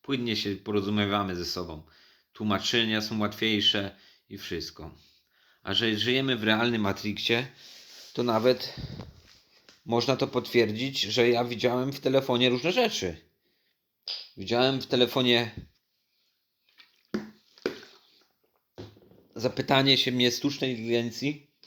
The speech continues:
jakie jest niebo. Było dwie odpowiedzi: różowe i niebieskie.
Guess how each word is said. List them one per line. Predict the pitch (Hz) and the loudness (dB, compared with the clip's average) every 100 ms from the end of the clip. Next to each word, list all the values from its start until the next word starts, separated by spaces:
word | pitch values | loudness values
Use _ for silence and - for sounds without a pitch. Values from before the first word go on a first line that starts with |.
| _ _ _ _ _ _ _ _ _ _ _ - | _ _ _ _ _ _ _ _ _ _ _ -4
jakie | 120 120 127 | 2 4 6
jest | 113 98 | 4 2
niebo. | 101 92 78 85 - - _ _ _ _ _ _ _ | -2 -2 -4 -8 -12 -20 _ _ _ _ _ _ _
Było | 107 123 127 | 2 4 6
dwie | 123 | 6
odpowiedzi: | 117 - 101 101 90 | 4 4 2 2 2
różowe | 101 104 131 139 | 2 4 4 2
i | 135 | 2
niebieskie. | 120 98 90 - 90 | 2 2 0 -4 -8